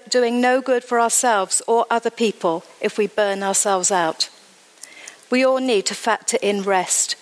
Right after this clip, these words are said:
and relaxation. Work is what we do as human beings, and our work matters. It can be challenging at times. It can be tiring. It can sometimes be sad.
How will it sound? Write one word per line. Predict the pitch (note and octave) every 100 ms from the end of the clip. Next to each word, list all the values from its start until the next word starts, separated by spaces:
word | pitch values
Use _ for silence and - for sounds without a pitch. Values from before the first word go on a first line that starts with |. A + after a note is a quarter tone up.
| -
and | - G3+ F#3+
relaxation. | F#3 F3+ - - F3+ F3 F#3 E3 - - - - - _ _ _ _ - - - - -
Work | B3+ C4+ C4+
is | C4
what | A#3 A3
we | A3+ A#3
do | - G3+ F#3
as | F#3
human | A#3+ G#3 G3+
beings, | G3 G3 F3+ E3+ F3+
and | G#3+ G3+
our | G#3+
work | G#3+ A#3 A3 F3 -
matters. | G#3 F#3+ - F#3 E3+ - - _ _ _ _ _ - _ _ _ _ _ -
It | A#3
can | - C4+ C#4
be | C4+
challenging | C4+ - D4+ C4+ G#3 F#3 E3+ E3 -
at | G3+
times. | - G3+ F3+ E3+ E3+ - - - - - - - _ _ _ _ - -
It | A#3 -
can | G#3+
be | A3+ A3
tiring. | - B3+ C#4+ A#3+ F3 D#3+ - - - - - - - -
It | A3+
can | - B3
sometimes | - C4+ B3+ B3 A#3
be | -
sad. | A#3 - D4 G#3+ D#3+